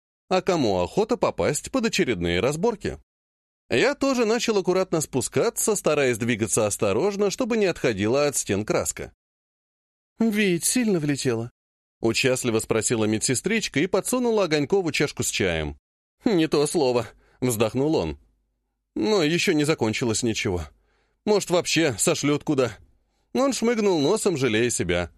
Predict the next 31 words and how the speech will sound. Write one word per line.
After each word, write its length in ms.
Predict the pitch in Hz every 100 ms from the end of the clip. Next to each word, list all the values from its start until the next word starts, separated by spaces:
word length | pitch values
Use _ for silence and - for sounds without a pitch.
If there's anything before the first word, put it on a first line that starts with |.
| _ _ _ _ _
"Козлы, 460 | - 254 147 127 98
ваше 240 | 104 131
начальство", 600 | 113 107 104 90 - 95 _
сказала 440 | - - 139 120 175
медсестра. 560 | 147 - 113 78 73 - _ _ _ _ -
"Разве 320 | 202 180 151
ты 120 | 151
что 160 | 143 156
плохое 400 | 139 123 123 147
делал? 360 | 123 120 101 98 _ _
Ты 140 | - 160
людям 340 | 147 156 156
помогал". 580 | 160 156 147 151 123 110 _ _ _ _ _ _ -
"Да 240 | 190 226
не 320 | 226 220 220
я 260 | 190 202 156
это 380 | 147 131 - 160
был!" 400 | 160 160 127 - _ _ _
Совсем 460 | - 202 - 262 214
вяло 340 | 165 220 220
запротестовал 680 | 196 185 180 156 131 117 131
Огоньков. 500 | 110 107 98 95 - _
"Конечно. 560 | - 208 151 110 - 123 _ _ _ -
Мы 160 | 180 180
все 200 | - 160
подтвердим, 640 | 135 - 123 110 95 139
что 180 | 175 117
ты 120 | -
ничего 380 | 127 208 - 214
не 120 | 220
делал". 400 | 202 151 139 139